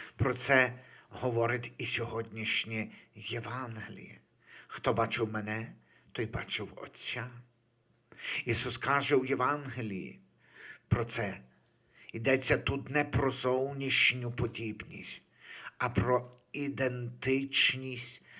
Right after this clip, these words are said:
самої сутності Небесного Отця та Божого Сина. У всьому, що Ісус говорив і чинив, були любов, милосердя, мудрість і сила Його Отця.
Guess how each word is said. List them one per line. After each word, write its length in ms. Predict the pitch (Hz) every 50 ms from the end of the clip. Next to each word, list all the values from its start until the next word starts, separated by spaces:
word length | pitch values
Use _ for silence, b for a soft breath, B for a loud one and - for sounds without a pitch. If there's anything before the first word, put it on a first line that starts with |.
| B B B B
самої 680 | - - - - - - 123 120 120 120 123 120 117
сутності 960 | 113 - - - - 147 151 156 - - - 113 113 110 - - - - 120 120
Небесного 640 | 120 120 110 - 113 107 - - - 113 110 107 107
Отця 600 | 98 - - - - - 117 117 123 135 147 - B B B B B B B B B B
та 140 | _ 143 139
Божого 520 | 120 104 113 110 110 - 123 110 - 117 110
Сина. 520 | - - - - 147 143 139 - - - - - _ _ _ _ B B B B B B B B B
У 100 | - 139
всьому, 640 | 135 - - - - 147 139 143 147 147 147 151 147
що 260 | - - - 131 127
Ісус 440 | 127 123 - - - 147 143 - 123
говорив 680 | 107 123 127 123 123 120 117 139 143 - - - -
і 60 | 123
чинив, 500 | 123 - - 127 117 120 127 135 - - - B B B B B B B B B B B
були 320 | - 113 123 120 123 123 117
любов, 680 | 113 113 110 92 - 113 117 123 135 139 139 - - b b b b b -
милосердя, 1080 | 120 120 113 110 113 110 - - - - 120 123 131 131 143 143 143 143 143 139 - B B B B B B
мудрість 800 | - 131 123 123 127 135 135 151 139 143 143 139 - - - - b b b b b b b b _
і 120 | - 120
сила 500 | 110 - - - - 127 120 110 117 117
Його 360 | 110 110 110 104 113 113 104
Отця. 500 | 107 - - - - - 117 98 92 95